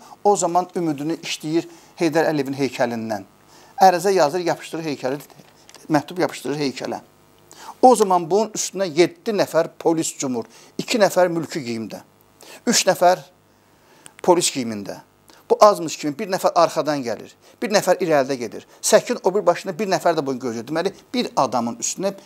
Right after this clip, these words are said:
altı-yeddi dənə, dənə polis gəlir. Bu oğlan da necə deyirlər, təsəvvür edin ki, boydan göydə arıq çəlimsiz bir oğlandır. Bunu özləri boydan hündürdürlər.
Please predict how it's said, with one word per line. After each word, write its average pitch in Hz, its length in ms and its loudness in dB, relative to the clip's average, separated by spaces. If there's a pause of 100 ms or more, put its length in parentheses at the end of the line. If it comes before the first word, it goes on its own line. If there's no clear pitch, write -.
(200)
altı-yeddi 151 680 0
dənə, 131 300 2 (300)
dənə 156 280 4
polis 151 340 -4
gəlir. 113 380 -12 (760)
Bu 269 140 6
oğlan 226 260 2
da 226 80 -4
necə 208 160 0
deyirlər, 151 300 0
təsəvvür 175 400 0
edin 156 80 -6
ki, - 240 -10 (140)
boydan 208 360 4
göydə 180 320 -2
arıq 208 300 2
çəlimsiz 175 420 -2
bir 180 80 0
oğlandır. 151 400 -2 (220)
Bunu 214 240 0 (100)
özləri 196 320 2 (120)
boydan 175 340 0
hündürdürlər. 180 680 0